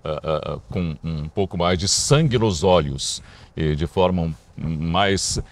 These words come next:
ah, relacionada com o envolvimento no jogo, eh, tem a ver com isso, também com essa memória afetiva e com o meu desejo de fazer diferente.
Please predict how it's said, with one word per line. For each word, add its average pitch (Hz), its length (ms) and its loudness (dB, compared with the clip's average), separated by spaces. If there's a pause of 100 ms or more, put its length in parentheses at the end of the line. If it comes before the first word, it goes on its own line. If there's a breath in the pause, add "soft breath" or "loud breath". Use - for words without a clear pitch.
(160 soft breath)
ah, 82 220 -4
relacionada 101 720 0
com 95 320 -6
o 110 140 0
envolvimento 113 960 0
no 80 140 -2
jogo, 82 640 -2
eh, 82 120 -2
tem 104 220 -6
a 104 80 0
ver 92 160 0
com 120 160 -4
isso, - 420 -6
também 87 280 -2
com 92 80 -4
essa 85 180 -4
memória 76 320 -2
afetiva 87 520 -4
e 85 60 -2
com 90 160 -6
o 92 40 -4
meu 101 180 0
desejo 101 580 0
de 82 100 -4
fazer 85 300 0
diferente. 78 680 -4